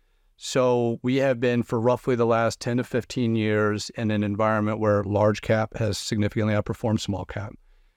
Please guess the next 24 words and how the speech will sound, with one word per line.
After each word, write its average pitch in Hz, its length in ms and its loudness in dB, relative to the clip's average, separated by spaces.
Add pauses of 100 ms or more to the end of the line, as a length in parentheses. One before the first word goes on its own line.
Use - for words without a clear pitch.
(260)
growth 120 540 2
over 113 240 0
value, 107 720 0
and 101 280 0
U 110 240 2
S 110 100 0
stocks - 480 -4 (120)
over 101 180 -2
non-U 95 440 -2
S. - 240 -14 (540)
So 120 640 2
we've 120 160 -2
seen 156 360 -2
that 127 360 -2
permeate 123 640 -2
in 127 160 0
the 127 60 2
markets, 117 800 0
uh, 113 280 2
for 110 360 0
over 120 240 2
a 113 40 2
decade 104 460 0
now. 104 360 -2